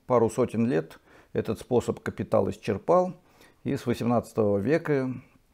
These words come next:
э, а капитализм в шестнадцатом веке начинается в Европе достаточно активно развиваться, а элементы его ещё раньше развиваются. Так вот, с восемнадцатого века начинается индустриализация, потому что пар, станок,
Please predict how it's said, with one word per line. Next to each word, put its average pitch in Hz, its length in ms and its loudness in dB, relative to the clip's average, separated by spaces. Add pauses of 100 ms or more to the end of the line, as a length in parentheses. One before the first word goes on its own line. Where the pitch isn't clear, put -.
(640)
э, - 80 -4
а 98 360 -2
капитализм 90 720 -4
в - 40 -20
шестнадцатом 127 540 -6
веке 127 240 -6
начинается 107 600 -6
в 95 60 -6
Европе 107 480 -2
достаточно 101 600 -4
активно 104 360 -4
развиваться, 98 540 -6 (380)
а 95 300 2
элементы 104 460 -2
его - 180 -8
ещё 117 340 -2
раньше 123 340 -4
развиваются. 92 600 -10 (460)
Так - 160 -6
вот, 135 200 4
с - 40 -10
восемнадцатого 120 640 0
века 151 260 0
начинается 107 540 -2
индустриализация, 120 840 -2
потому - 360 -4
что - 180 -10
пар, - 480 0 (300)
станок, 123 720 0